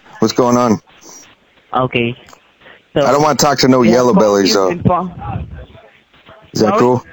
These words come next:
Speaker 1: I don't wanna talk to no yellow bellies. You're not a yellow belly, are you?
Speaker 2: Okay. You don't want to talk to some yellow belly. Okay, that's fine.
Speaker 1: That's fine. As long as you're not
Speaker 2: Okay,
Speaker 1: yellow
Speaker 2: that's
Speaker 1: belly,
Speaker 2: fine.
Speaker 1: it's
Speaker 2: Have a
Speaker 1: cool.
Speaker 2: nice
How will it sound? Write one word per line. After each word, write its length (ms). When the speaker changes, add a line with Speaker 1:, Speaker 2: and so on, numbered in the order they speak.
Speaker 1:
I 80
don't 100
wanna 160
talk 220
to 100
no 80
yellow 320
bellies. 300
You're 80
not 120
a 40
yellow 240
belly, 280
are 140
you? 160
Speaker 2:
Okay. 640
You 60
don't 240
want 200
to 80
talk 280
to 180
some 280
yellow 300
belly. 200
Okay, 140
that's 240
fine. 240
Speaker 1:
That's 220
fine. 160
As 140
long 180
as 140
you're 100
not 160
Speaker 2:
Okay, 60
Speaker 1:
yellow 180
Speaker 2:
that's 120
Speaker 1:
belly, 140
Speaker 2:
fine. 60
Speaker 1:
it's 80
Speaker 2:
Have 120
a 40
Speaker 1:
cool. 160
Speaker 2:
nice 60